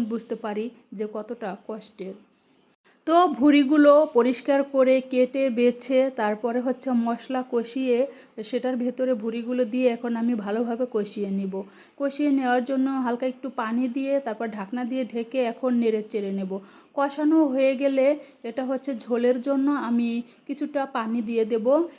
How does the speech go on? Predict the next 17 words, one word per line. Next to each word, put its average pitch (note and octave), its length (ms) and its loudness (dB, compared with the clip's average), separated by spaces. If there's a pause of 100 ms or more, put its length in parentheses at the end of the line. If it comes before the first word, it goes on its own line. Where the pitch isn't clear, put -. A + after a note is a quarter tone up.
(140)
এটা B3+ 220 0
যদি D4 280 0
ভাত G#3 420 -2 (100)
দিয়ে C#4+ 200 0
খাওয়ার B3+ 420 -2
জন্য C4+ 220 0
রান্না A#3+ 320 0
করা C4 260 -4
হয় A#3+ 280 2 (280)
তাহলে D4 440 2
একদম A#3+ 380 2
ভাজা G#3+ 400 -2
ভাজা B3 280 0
করে B3 240 0
রান্না F#3+ 280 -4
করতে G3 300 -18
হয়। F#3+ 260 -4